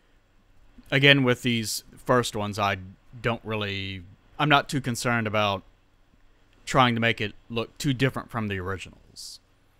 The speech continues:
because it actually looking somewhat similar really helps out in, uh, giving the idea that they're, uh, continuations of each design. The final one will be far more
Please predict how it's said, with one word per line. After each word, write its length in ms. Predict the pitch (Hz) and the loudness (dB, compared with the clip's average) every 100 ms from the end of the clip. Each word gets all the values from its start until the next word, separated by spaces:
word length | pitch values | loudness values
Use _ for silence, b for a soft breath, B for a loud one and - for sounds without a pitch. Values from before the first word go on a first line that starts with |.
| _ _ | _ _
because 320 | - 123 113 139 | -12 -10 -10 -6
it 180 | 131 127 | -2 2
actually 380 | 123 120 123 110 | 2 2 -2 0
looking 380 | 113 117 110 | -2 -2 -4
somewhat 300 | 104 117 107 | -4 -4 -6
similar 580 | - 127 104 98 95 92 - _ | -4 -4 -2 -4 -4 -6 -10 _
really 260 | 160 123 107 | -2 0 0
helps 340 | 101 107 - | -2 -6 -4
out 220 | 117 101 101 | -2 -2 -4
in, 140 | 104 | -8
uh, 280 | 95 92 92 92 - _ _ - - - - _ _ _ _ _ _ _ _ _ _ _ 131 | -4 -4 -4 -10 -20 _ _ -20 -20 -20 -20 _ _ _ _ _ _ _ _ _ _ _ -8
giving 280 | 123 120 113 | -4 0 2
the 60 | |
idea 300 | 104 104 104 | 2 2 -2
that 140 | 101 - | -6 -10
they're, 240 | 98 95 | -8 -6
uh, 260 | 92 92 92 90 - _ _ _ _ _ _ - - - | -4 -4 -6 -10 -18 _ _ _ _ _ _ -20 -20 -16
continuations 760 | - 110 127 107 104 104 107 98 | -12 -6 -4 -2 -2 -4 -6 -10
of 100 | 95 | -12
each 180 | 98 - | -12 -12
design. 480 | 95 101 98 98 107 _ _ _ _ _ _ - _ _ _ _ _ _ - | -8 -6 -6 -8 -12 _ _ _ _ _ _ -20 _ _ _ _ _ _ -8
The 240 | 127 131 | 0 2
final 300 | 127 139 117 | 8 8 6
one 220 | 101 98 | 2 -4
will 200 | 95 92 | -6 -8
be 360 | 95 101 104 101 - | -10 -10 -8 -10 -10
far 240 | 110 101 | -4 -4
more 460 | 98 98 98 95 | -4 -4 -4 -4